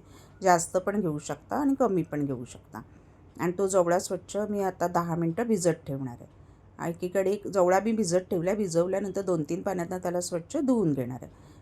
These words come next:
कारण वाळू असते त्याच्यामध्ये आणि ती, अ, भिजत घातलं की वाळू खाली बसते आणि जवळावरती, अ, छान असा भिजून वर येतो.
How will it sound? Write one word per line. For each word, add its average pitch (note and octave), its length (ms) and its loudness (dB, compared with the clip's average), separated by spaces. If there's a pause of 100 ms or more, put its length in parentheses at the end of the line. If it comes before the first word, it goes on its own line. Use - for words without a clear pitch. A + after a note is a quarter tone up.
(120)
कारण F#3+ 120 2
वाळू F#3 420 8
असते E3 260 2
त्याच्यामध्ये C#3+ 600 -4 (200)
आणि D3 380 -2
ती, E3+ 500 -6
अ, D3+ 160 -4
भिजत F3 440 0
घातलं F#3 240 0
की G3 120 -6
वाळू F#3 340 0
खाली E3 280 0
बसते F#3 380 -2 (420)
आणि E3+ 160 0
जवळावरती, F3 840 0
अ, - 100 -2 (120)
छान E3 220 -2
असा G#3+ 200 -4
भिजून F#3+ 460 -2
वर F#3+ 220 6
येतो. A2+ 320 -8